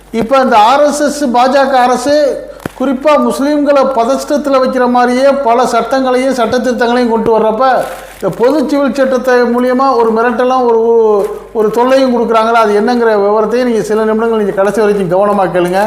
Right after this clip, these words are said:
கேட்கறதோட மட்டும் இல்லாம இது பற்றிய உங்களுடைய கருத்துக்களையும் இந்த அரசியலாளர் கமெண்ட் பாக்ஸ்ல கமெண்ட்ஸ் பண்ணுங்க. இப்போ நம்ம வீடியோக்குள்ள போவோம். நம்ம இந்தியாவுல வந்து இரண்டு விதமான சட்டங்கள் இருக்குது. ஒண்ணு கிரிமினல் சட்டம், இன்னொன்னு சிவில் சட்டம்.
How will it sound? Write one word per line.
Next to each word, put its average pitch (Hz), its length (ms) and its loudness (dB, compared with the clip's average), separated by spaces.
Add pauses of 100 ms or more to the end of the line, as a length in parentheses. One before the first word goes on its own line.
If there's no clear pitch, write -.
(500)
கேட்கறதோட 269 520 2
மட்டும் 214 220 -2
இல்லாம 220 280 0
இது 233 200 -2
பற்றிய 254 360 0
உங்களுடைய 262 500 2
கருத்துக்களையும் 233 680 -2 (220)
இந்த - 140 -4
அரசியலாளர் 233 640 0
கமெண்ட் 220 300 -2
பாக்ஸ்ல 196 340 -2
கமெண்ட்ஸ் 202 280 -2
பண்ணுங்க. 185 400 -2 (300)
இப்போ 208 240 0
நம்ம 233 160 0
வீடியோக்குள்ள 202 580 2
போவோம். 180 640 -2 (580)
நம்ம 220 180 0
இந்தியாவுல 269 580 2
வந்து 233 580 0 (260)
இரண்டு 285 360 2
விதமான 247 400 2
சட்டங்கள் 214 460 -2
இருக்குது. 165 440 -4 (760)
ஒண்ணு 233 300 0
கிரிமினல் 294 420 2
சட்டம், 262 400 -2 (240)
இன்னொன்னு 240 300 0
சிவில் 247 360 -2
சட்டம். 190 380 -2